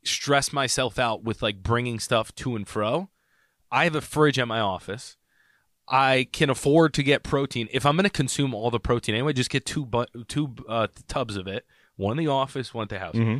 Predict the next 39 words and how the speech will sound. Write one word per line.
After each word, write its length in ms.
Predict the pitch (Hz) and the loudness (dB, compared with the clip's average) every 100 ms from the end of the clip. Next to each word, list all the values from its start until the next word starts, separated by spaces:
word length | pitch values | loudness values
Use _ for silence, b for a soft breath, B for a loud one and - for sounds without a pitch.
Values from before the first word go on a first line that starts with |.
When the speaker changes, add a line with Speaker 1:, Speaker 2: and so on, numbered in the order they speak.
| - | -2
Speaker 1:
So 120 | - | 2
you 60 | 160 | 2
can't 240 | - 175 - | 2 0 0
forget 320 | 139 196 - | 2 4 2
it. 140 | - _ _ 117 | -4 _ _ 2
Speaker 2:
Right. 200 | 127 - | 2 4
Speaker 1:
Like, 200 | 147 160 - | 4 2 2
I 140 | 143 170 | 4 6
Speaker 2:
But 80 | |
Speaker 1:
need 60 | 143 | 8
Speaker 2:
you're, 100 | 156 | 6
Speaker 1:
to 60 | 123 | 6
Speaker 2:
are 80 | |
you 60 | 143 | 6
not 140 | 135 | 8
doing 160 | 131 196 | 8 6
this? 180 | 254 - _ _ _ - 165 151 | 6 0 _ _ _ -20 -20 -10
Speaker 1:
No, 140 | 156 | -10
I'm 140 | 85 139 | 0 6
Speaker 2:
Or 60 | |
you 80 | 139 | 8
Speaker 1:
bring-, 100 | 160 | 8
Speaker 2:
are 40 | |
doing 140 | 107 160 | 6 4
Speaker 1:
well, 140 | 170 | 4
Speaker 2:
this? 120 | - - | 2 -8
Speaker 1:
like, 280 | 151 165 - 131 | 0 0 0 0
bringing 400 | 143 180 175 151 | 4 4 2 -4
things 240 | 165 131 | -6 -6
back 220 | 104 120 | -2 -2
and 80 | 117 | -2
forth, 200 | 113 95 | -8 2
right? 160 | 127 - B B B _ 147 | 2 2 B B B _ 0
If 180 | 143 - | 2 4
I 200 | 151 175 | 4 4
know 200 | 175 165 | 6 8
what 160 | 151 143 | 10 8
I'm 120 | 139 | 6
eating 460 | 143 143 123 107 | 0 -4 -4 -4